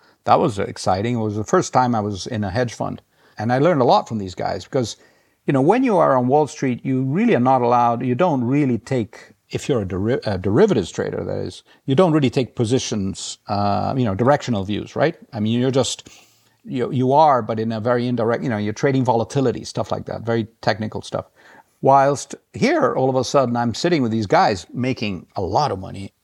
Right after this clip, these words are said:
And in ninety-six, Brazil had opened up, uh, Brazil had opened up already two years before, but it was bubbling. So it was really bubbling, and the telecom sector had just been,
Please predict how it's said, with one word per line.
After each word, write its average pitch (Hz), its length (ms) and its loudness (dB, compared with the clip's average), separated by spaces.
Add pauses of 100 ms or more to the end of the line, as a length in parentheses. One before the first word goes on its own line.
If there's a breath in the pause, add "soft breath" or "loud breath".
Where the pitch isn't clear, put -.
(120)
And 127 460 0 (240)
in 135 140 0
ninety-six, 185 540 0
Brazil 139 540 0
had 123 200 0
opened 127 400 0
up, - 280 -2 (120)
uh, 320 280 -14 (140)
Brazil 240 280 2
had 156 120 4
opened 139 320 2
up 120 140 0
already 113 260 0
two 123 140 -6
years 127 200 0
before, 139 420 4
but 127 220 -4 (280 loud breath)
it 143 80 0
was 139 160 2
bubbling. 98 420 0
So 123 200 -4
it 123 100 -12 (340 loud breath)
was 110 240 2
really 175 280 6
bubbling, 117 460 2
and 113 200 -2
the 117 80 -4
telecom 165 420 2
sector 123 400 0
had 107 160 -2
just 110 280 -2
been, 110 380 -2